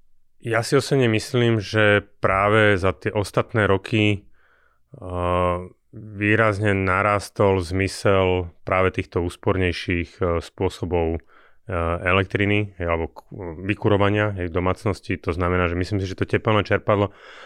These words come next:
vzhľadom na to, že naozaj to dneska už jednak sú efektívnejšie tie tepelné čerpadlá, to znamená, že kým ja som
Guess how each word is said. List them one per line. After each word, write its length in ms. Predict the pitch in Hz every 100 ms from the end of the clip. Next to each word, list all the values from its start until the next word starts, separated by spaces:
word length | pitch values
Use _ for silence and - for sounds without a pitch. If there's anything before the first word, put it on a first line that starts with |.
| - -
vzhľadom 340 | 98 123 160
na 160 | 123 107
to, 140 | 139
že 320 | 113 107 95 - - - - - -
naozaj 320 | 95 110 113 104
to 60 | 104 104
dneska 340 | 113 - 123
už 220 | 101 113
jednak 160 | 117 107
sú 180 | - 95
efektívnejšie 720 | 95 - - 104 98 - -
tie 160 | 110
tepelné 240 | - 110 101
čerpadlá, 500 | 110 - 117 143 139
to 140 | 101
znamená, 320 | 101 98 101
že 240 | 92 92 - -
kým 220 | - 107 104
ja 100 | 104
som 400 | - 117 107